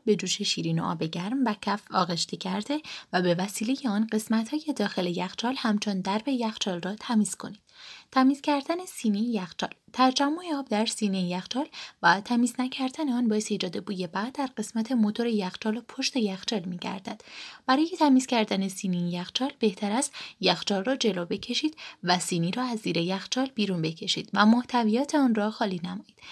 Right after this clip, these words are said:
سپس با اسفنج آغشته به جوش شیرین و آب گرم، سینی تخلیه یخچال را تمیز کرده و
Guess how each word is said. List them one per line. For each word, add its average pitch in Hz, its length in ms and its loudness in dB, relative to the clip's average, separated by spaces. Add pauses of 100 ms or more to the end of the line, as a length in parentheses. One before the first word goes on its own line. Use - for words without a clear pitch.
(160)
سپس 202 500 -2 (240)
با 175 140 6
اسفنج 208 500 2
آغشته 220 400 2
به 180 140 -2
جوش 175 240 -4
شیرین 170 320 -2
و 170 60 -4
آب 170 180 -2
گرم، 180 400 -2 (280)
سینی 196 520 2
تخلیه 202 520 2
یخچال 190 320 -4
را 208 140 -2
تمیز 185 360 -4
کرده 226 340 0
و 262 80 -4